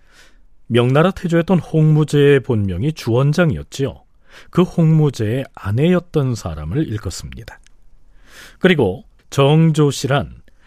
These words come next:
국상이 발생하거나 나라에 큰일이 생겼을 때 각 관하에서는 업무를 보지 않고 한양도성의 시전 상인들이 문을 닫고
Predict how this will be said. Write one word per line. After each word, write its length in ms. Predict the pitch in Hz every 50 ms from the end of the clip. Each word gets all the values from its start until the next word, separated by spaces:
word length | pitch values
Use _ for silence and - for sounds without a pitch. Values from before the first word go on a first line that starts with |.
| - - - -
국상이 480 | - 139 - - - 135 135 147 170 180
발생하거나 720 | 175 156 147 - 160 143 139 139 139 147 151 147 120 98
나라에 360 | 101 110 123 143 156 151 127
큰일이 520 | - - - - 208 202 202 180 170 160 147
생겼을 480 | - - 135 123 117 110 - 117 104
때 360 | - - 82 71 73 - 190 - _ _ _ _ _ - - _ - -
각 240 | - 156 156 - - - -
관하에서는 800 | - - 139 131 123 120 117 110 110 - - 117 110 87 71 69 -
업무를 480 | - 120 143 156 165 175 180 170 175 165
보지 240 | - 160 143 135 147
않고 640 | 107 131 165 165 - - 120 73 71 - 165 - _ _ _ _ _ - - - -
한양도성의 840 | - - 156 160 156 165 175 180 175 165 165 160 156 - 175 165 131
시전 440 | - - - 151 151 160 175 170 165
상인들이 440 | 156 151 151 147 143 139 156 147 120
문을 340 | 98 92 120 139 165 190
닫고 440 | 170 151 147 - _ - 104 95 -